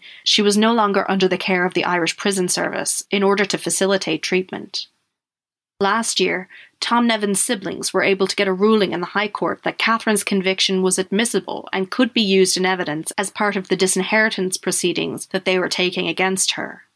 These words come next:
Catherine Nevin has decided to appeal this decision, and it's going to be heard by the Supreme Court. Though, in my humble opinion,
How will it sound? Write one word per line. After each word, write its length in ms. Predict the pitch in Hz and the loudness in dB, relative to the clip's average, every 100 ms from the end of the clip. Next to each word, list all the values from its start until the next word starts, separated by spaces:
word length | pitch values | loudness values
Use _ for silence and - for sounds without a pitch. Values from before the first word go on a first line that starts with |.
| _ _ _ - | _ _ _ -6
Catherine 400 | 247 254 254 262 | -2 0 2 2
Nevin 340 | 214 190 190 190 | 2 0 -2 -2
has 220 | - 202 | -2 -2
decided 480 | - 190 208 208 202 | 0 0 2 2 2
to 120 | - 185 | 4 2
appeal 380 | 185 - 277 | 2 2 2
this 260 | 208 185 190 | 2 -2 -2
decision, 640 | - - 165 - 196 202 - - | -2 -2 0 -2 -4 -10 -12 -4
and 120 | 196 | 0
it's 120 | 196 | 0
going 220 | - 233 | 2 2
to 60 | 226 | 2
be 80 | 214 | 2
heard 220 | 190 196 | 2 0
by 80 | 185 | -2
the 120 | 175 | -2
Supreme 520 | - 180 - 240 220 | -2 -2 0 2 2
Court. 500 | 196 - - - - - _ - - - _ - | 0 -4 -4 -2 -4 -8 _ -20 -20 -20 _ -4
Though, 240 | 190 196 | 2 2
in 200 | 196 190 | 2 2
my 160 | 202 233 | 2 2
humble 340 | 226 196 180 | 0 0 0
opinion, 460 | 180 185 180 180 | -2 -2 -2 -2